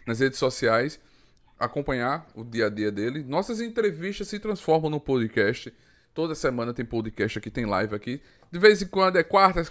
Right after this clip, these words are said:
quinta, é segunda, é sábado, ninguém... não sabemos. Acompanha a gente lá no Instagram que você vai tá ligado, né? Mais uma vez aqui estou com ela, Elizabeth, nossa querida tradutora e professora de idiomas em inglês.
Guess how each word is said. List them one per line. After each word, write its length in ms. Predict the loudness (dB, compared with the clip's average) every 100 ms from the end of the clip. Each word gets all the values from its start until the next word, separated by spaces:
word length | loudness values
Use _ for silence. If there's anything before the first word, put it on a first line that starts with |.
| -6
quinta, 280 | -4 -2 -2
é 40 |
segunda, 480 | -2 -2 -2 0 0
é 40 |
sábado, 500 | 0 2 2 2 -2
ninguém... 240 | -6 -10 -12
não 140 | -10 -4
sabemos. 600 | -2 -2 -2 -4 -14 _ _ _
Acompanha 400 | -6 -2 6 6
a 20 |
gente 240 | 6 0 0
lá 140 | 0
no 80 | -2
Instagram 440 | 0 0 2 -4
que 80 | -4
você 200 | -6 -2
vai 160 | -2 -4
tá 260 | 0 0
ligado, 800 | 0 -4 0 4 4 2 -6 -8 -14 _
né? 200 | -2 -2 -4 -18 -4
Mais 220 | -4 -2
uma 160 | -2
vez 280 | -2 -2 -2
aqui 260 | -2 -4 -8
estou 300 | -8 -10 -10
com 360 | -10 -10 -10 -2
ela, 500 | 0 2 2 2 2
Elizabeth, 600 | 0 2 2 4 2 0
nossa 300 | -6 -4 -6
querida 500 | -2 -2 0 0 -2
tradutora 640 | 0 0 -2 -4 -2 -2
e 20 |
professora 500 | -6 -12 -14 -8 -6
de 100 | -6
idiomas 520 | -6 -2 -2 -2 -4
em 120 | -4 -8
inglês. 420 | -6 -2 -2